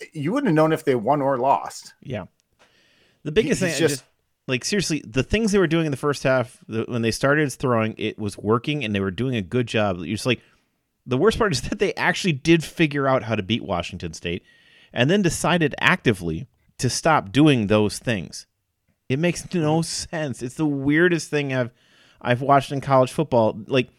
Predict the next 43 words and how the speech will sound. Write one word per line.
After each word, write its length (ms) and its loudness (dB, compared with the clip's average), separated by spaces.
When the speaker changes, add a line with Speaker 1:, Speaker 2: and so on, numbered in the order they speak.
Speaker 2:
Washington 500 -2
State 320 0
didn't 240 -2
make 180 -2
a 60 0
great 240 2
adjustment 460 -2
to 60 -6
come 180 -2
beat 180 -2
the 60 -8
Badgers. 440 -2
The 80 -12
Badgers 320 0
stopped 500 -2
doing 280 0
the 80 -2
thing 260 -4
that 80 -2
was 140 -10
killing 420 -6
Washington 500 -6
State. 300 -12
They 120 0
just 220 -8
quit 240 -2
Speaker 1:
Mm-hmm. 40 -20
Speaker 2:
doing 300 0
it. 100 -12
They're 120 0
like, 160 0
they, 160 -2
and 180 2
they 60 4
were 160 2
running 340 2
directly 640 0
into 160 0
boxes. 680 -4
They 160 -2
needed 360 2
to 60 2
use 320 2